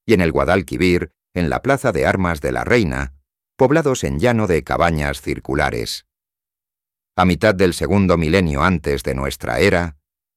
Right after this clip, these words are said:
las sociedades metalúrgicas del bronce establecieron sus poblados fortificados en cerros enriscados y con estructuras de habitaciones rectangulares.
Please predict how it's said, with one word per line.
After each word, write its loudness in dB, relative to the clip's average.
las 2
sociedades 0
metalúrgicas -2
del -8
bronce 0
establecieron 0
sus -4
poblados 0
fortificados -2
en -6
cerros 0
enriscados -4
y 2
con 2
estructuras 0
de -2
habitaciones -2
rectangulares. -6